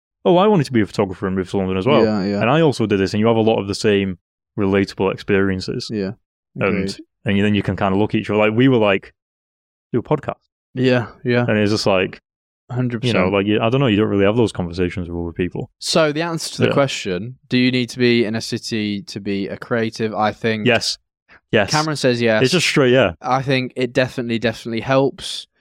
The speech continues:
Speaker 2: especially,
Speaker 1: helps.
Speaker 2: especially at the start of your
Speaker 1: It
Speaker 2: career.
Speaker 1: helps.
Speaker 2: I think if you're a creative that's eight years in, you probably don't need to be here if
Speaker 1: Yeah.
Speaker 2: you've built a network.
Speaker 1: I agree.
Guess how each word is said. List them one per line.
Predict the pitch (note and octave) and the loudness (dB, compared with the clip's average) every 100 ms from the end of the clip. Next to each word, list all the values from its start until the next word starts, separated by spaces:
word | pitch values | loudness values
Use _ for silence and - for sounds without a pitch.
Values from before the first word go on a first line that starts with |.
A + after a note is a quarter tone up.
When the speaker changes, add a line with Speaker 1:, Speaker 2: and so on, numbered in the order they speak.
| _ | _
Speaker 2:
especially, | - - C3 B2+ - A2 | -10 0 0 2 2 2
Speaker 1:
helps. | F#2+ - - A#2+ | 2 2 -2 -6
Speaker 2:
especially | - - - - - D3 C#3 - C3+ B2+ | -6 -6 -8 -10 -2 0 0 0 0 4
at | A2+ | 4
the | A#2+ | 2
start | - A2 G2+ | 0 0 2
of | A#2 | 2
your | |
Speaker 1:
It | A#2 | 2
Speaker 2:
career. | B2 B2 B2 B2+ | 2 4 6 4
Speaker 1:
helps. | B2+ - - _ | 2 -4 -10 _
Speaker 2:
I | - | -6
think | C3 B2+ | -2 -2
if | A#2 | -2
you're | B2 A2 | -2 0
a | |
creative | - A#2 G#2 G#2+ G#2+ | 0 0 0 -2 -2
that's | G#2+ - | -2 -2
eight | A2+ A2 | -2 -2
years | G#2 G#2+ G#2+ | -2 -2 0
in, | A2+ G#2+ | -2 -2
you | |
probably | G2 A2 G2 | -6 -6 -6
don't | G2 G#2 | -4 -4
need | G2+ G#2 | -4 -8
to | G#2+ | -6
be | A2 G#2 | -4 -4
here | G#2+ A2 A2+ C3 | -4 -4 -6 0
if | A2+ | 2
Speaker 1:
Yeah. | G#2 | 2
Speaker 2:
you've | F2 | 2
built | A2+ G2+ | 0 0
a | |
network. | A#2 B2 A#2 A#2 A#2 | -2 -2 2 2 4
Speaker 1:
I | |
agree. | G#2+ G2+ F2 | 2 2 0